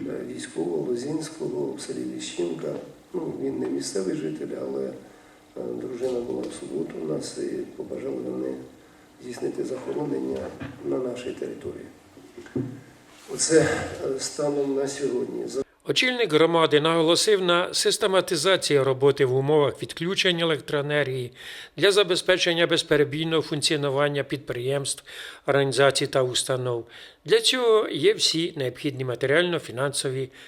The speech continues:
Speaker 2: ресурси, сказав Алесан Панюта. Важливим залишається питання підготовки до роботи в осінньо-зимовий період. У громаді триває підготовка до чергової сесії міської ради.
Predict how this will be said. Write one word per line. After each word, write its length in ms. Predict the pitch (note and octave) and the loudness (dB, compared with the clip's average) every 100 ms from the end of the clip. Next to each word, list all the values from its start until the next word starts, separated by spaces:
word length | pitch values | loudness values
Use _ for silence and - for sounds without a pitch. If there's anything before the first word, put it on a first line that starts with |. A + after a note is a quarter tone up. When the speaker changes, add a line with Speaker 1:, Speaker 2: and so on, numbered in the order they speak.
| - D#3+ | -4 2
Speaker 2:
ресурси, 800 | D#3 - B2 A#2 A2 - - - | 4 4 -2 -6 -6 -8 -10 -10
сказав 640 | - - C3 A2+ D3 E3+ D3 | -8 -2 -2 2 2 2 -2
Алесан 400 | B2+ - C#3+ C3 | -2 -2 -2 0
Панюта. 540 | D3 C3 A#2 G#2 G#2+ - - - - | 0 0 -4 -10 -16 -18 -18 -18 -6
Важливим 480 | - C#3+ G3 B3 A#3+ | 0 4 4 4 0
залишається 640 | A3+ A3 F#3 G#3 G3+ F#3 F#3+ | 2 4 4 6 6 4 0
питання 460 | D#3+ D#3 E3 D#3+ | 0 2 2 2
підготовки 600 | - C#3+ C#3 C3+ F#3+ F#3+ E3+ | -2 0 0 2 0 0 0
до 140 | C3+ | 0
роботи 540 | B2 C3 E3+ E3 D3+ - - - - | 0 0 -2 0 -2 -4 -18 -20 -16
в 140 | C#3+ F3 | 2 4
осінньо-зимовий 1600 | G3 - G3 F3+ E3+ E3+ - - - A#2+ C3 B2+ D#3 D3 C#3+ C#3 - _ _ _ | 6 4 2 2 2 0 -4 -10 -4 2 2 6 6 6 2 0 -14 _ _ _
період. 540 | - E3 B2 A2 G2 - _ - - - | 4 6 4 -4 -8 -14 _ -20 -20 -2
У 80 | A3+ | 2
громаді 540 | A3+ F3 E3 E3+ C#3 | 4 4 6 4 4
триває 460 | C#3+ C#3 C#3+ C3+ B2 | 2 4 6 4 4
підготовка 840 | B2+ A#2 - F3+ F3 F3+ F3 - | 0 -2 2 0 2 0 0 0
до 140 | D#3 G#3+ | 0 2
чергової 640 | - B2 A#2 C3 F3 F3 | 2 2 2 4 4 4
сесії 600 | - C3 C#3 - C#3 C#3 - - _ | 0 0 2 0 -2 -8 -12 -20 _
міської 640 | C3 A#2 - C#3+ C#3 C3 C3 E3+ | -2 -2 4 6 6 2 -2 -6
ради. 400 | B2 A2+ G#2 | -2 -4 -6